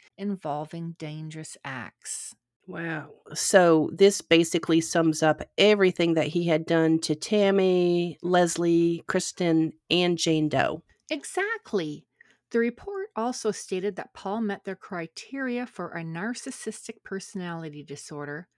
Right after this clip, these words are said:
Speaker 1: and also met the requirement for a diagnosis of psychopathy, meaning he was more likely to repeat violent sexual offending.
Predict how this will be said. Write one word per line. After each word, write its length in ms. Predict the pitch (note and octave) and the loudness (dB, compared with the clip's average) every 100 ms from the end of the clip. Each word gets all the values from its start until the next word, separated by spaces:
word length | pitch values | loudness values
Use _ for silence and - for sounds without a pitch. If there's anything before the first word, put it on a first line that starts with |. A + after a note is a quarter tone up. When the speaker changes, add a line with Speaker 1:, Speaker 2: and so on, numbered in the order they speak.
| _ _ _ | _ _ _
Speaker 1:
and 160 | E3+ - | -12 -4
also 400 | F#3+ G#3+ - A3 | -4 -2 -4 -4
met 200 | F#3+ - | -4 -6
the 80 | - | -8
requirement 640 | F3+ - G#3+ G#3+ F#3 D#3 - | -8 -8 -6 -4 -4 -8 -12
for 180 | E3+ | -10
a 60 | D#3 | -10
diagnosis 840 | D#3 E3+ F3+ F3+ F3+ F#3 - - - | -8 -6 -6 -6 -8 -8 -10 -14 -14
of 140 | E3+ | -14
psychopathy, 920 | - D#3 F3 E3+ E3+ D3+ - A#2 C3 _ _ _ _ - | -14 -14 -8 -10 -10 -14 -12 -12 -12 _ _ _ _ -10
meaning 380 | F3+ G3 G#3 A#3 | -2 0 0 -2
he 160 | G#3 | -4
was 240 | F3 E3 - | -8 -8 -8
more 300 | E3+ F#3 A3 | -8 -4 -2
likely 420 | G3 F3+ - G3 | -2 -4 -6 -8
to 80 | F3+ | -6
repeat 540 | F3 E3+ - F3+ F3 - E3+ | -8 -10 -14 -14 -14 -18 -12
violent 540 | D#3 D#3+ F3 G3 G3+ _ | -8 -6 -6 -8 -10 _
sexual 560 | - - D#3 - F3 - | -16 -14 -14 -14 -14 -14
offending. 640 | D#3 - D3 C#3+ C#3+ D3 | -16 -14 -14 -14 -16 -18